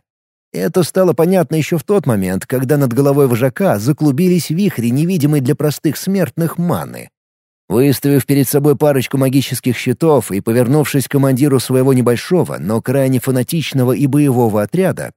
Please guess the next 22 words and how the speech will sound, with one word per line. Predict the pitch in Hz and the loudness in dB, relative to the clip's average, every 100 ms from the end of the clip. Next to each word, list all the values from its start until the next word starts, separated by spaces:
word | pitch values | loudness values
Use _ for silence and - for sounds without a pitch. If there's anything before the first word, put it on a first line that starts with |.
| - | -8
почти | 139 - - | -6 -6 -2
одними | 180 151 147 151 | 0 2 2 2
губами | 117 143 180 175 156 | 2 2 2 2 0
произнес: | - 160 120 90 82 60 - - _ _ _ _ | -2 -4 -4 -6 -10 -12 -16 -20 _ _ _ _
«Как | 104 107 | -6 -6
только | - 123 107 120 | -2 -2 -2 -2
нападут, | 113 - 113 147 143 | -2 -2 -2 -2 -2
можем | 123 135 131 135 | -2 -2 -2 -2
идти | - 131 | -2 -6
вперед. | - 113 82 69 - _ _ - | -6 -8 -8 -12 -18 _ _ -8
Приоритет — | 101 104 101 - 123 127 | -4 -2 -2 -4 -2 -4
отсутствие | - 127 - 143 123 135 131 | -4 -8 -6 -6 -6 -4 -4
потерь. | 127 113 80 64 - _ _ - | -4 -8 -10 -14 -18 _ _ -12
Я — | 87 110 127 127 | -4 -2 0 -2
ударный | 123 113 117 123 117 113 | -2 -2 -2 -2 -2 0
молот | 110 113 110 | 0 -2 -4
в | |
отряде. | 107 82 80 71 65 - - | -6 -8 -10 -12 -14 -16 -16
Вы | 87 101 113 110 | -8 -4 -4 -4
следуйте | - 120 113 120 120 | -4 -4 -2 -2 -2
за | 113 98 | -4 -6
мной». | 80 65 62 | -8 -12 -18